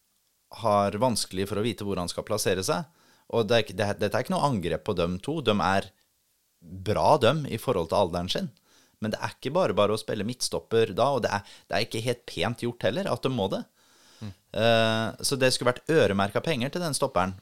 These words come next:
Speaker 1: og så skulle man gjerne ha ansatt, eh, den fysiske treneren opp i hundre prosent, men kanskje ikke vi skulle hatt speider da. Og det ser vi jo nå. Det eneste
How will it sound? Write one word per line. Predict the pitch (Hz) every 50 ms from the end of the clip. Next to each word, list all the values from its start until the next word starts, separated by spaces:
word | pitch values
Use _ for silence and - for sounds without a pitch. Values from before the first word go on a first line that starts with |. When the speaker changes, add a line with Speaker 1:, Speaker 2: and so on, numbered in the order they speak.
| -
Speaker 1:
og | 113 -
så | - - 117
skulle | 113 - - 113 117
man | 127 139 151
gjerne | 160 170 170 147 113 95 92 117
ha | 147 - - - -
ansatt, | 113 101 90 85 - - - 113 120 - _ - - - - _ _ _ _ _ _ _ _ _ _ -
eh, | - 98 110 110 107 110 110 110 107 107 107 107 101 90 90 - 50 50 50 - - -
den | 117 120 120
fysiske | - 120 87 - - 98 - -
treneren | 120 110 98 98 98 85
opp | - 113
i | 107
hundre | 120 113 87 78 -
prosent, | 98 101 104 131 143 139 - - - _ _ _ -
men | - 104
kanskje | - 151 143 120 - 104 101
ikke | - -
vi | 101 104
skulle | 107 - - 107 107
hatt | 127 - -
speider | - 131 127 113 85 92 82 -
da. | - _ _ _ _ _ _ _ _ _ _ _ _ _ _ _ _ _ _ -
Og | - 113
det | 120 127
ser | - - - 104 90 85
vi | 92 104
jo | 101
nå. | 98 95 98 98 113 117 -
Det | - 120 95
eneste | 107 123 110 90 82 73 - - - 104 104 110